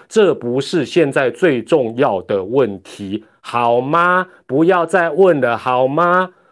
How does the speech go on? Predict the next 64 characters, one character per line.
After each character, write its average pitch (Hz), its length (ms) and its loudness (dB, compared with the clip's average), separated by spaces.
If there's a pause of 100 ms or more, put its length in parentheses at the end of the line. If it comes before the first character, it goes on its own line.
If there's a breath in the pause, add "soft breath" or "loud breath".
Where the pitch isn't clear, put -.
(220 soft breath)
哦， 165 260 2 (500 loud breath)
<laughs> - 480 -8
你 156 80 0
不 143 100 -4
是 196 140 0
体 143 220 -6
育 208 120 0
线 208 220 2
的， 170 80 4
也 147 80 2
不 160 160 -2
用 208 160 4
这 202 80 0
样 196 140 2
子 147 320 -2 (100)
秀 185 300 0
下 151 240 0
限 151 260 2
嘛。 104 240 -4
你， 143 160 -6
你， 190 200 0
你， 151 200 -4
你 143 400 -10
问 196 180 0
不 196 120 -2
出 214 120 -2
体 165 220 -8
育 190 160 -2
线 175 220 2
的， 131 80 2
你 147 100 0
也 180 100 4
可 190 120 0
以 185 40 2
不 151 140 0
要 160 180 2
问 185 200 4
这 180 100 0
个 180 60 2
问， 185 160 2 (200 loud breath)
而 190 80 0
且 202 140 4
你， 131 140 -6 (120)
你 202 120 2
每 185 160 2
次 208 100 0
问 208 160 4
他 165 100 -2
都 208 140 0
答 151 240 0
一 151 80 -4
样 170 200 2
的， 120 100 -2
你， 107 140 -6
你 131 280 -8
不 214 180 -4
烦 120 300 -2
吗？ 151 180 0
我 135 80 2
们 170 180 0
看 196 200 -4
了 165 80 2
都 180 200 2
烦， 101 420 -4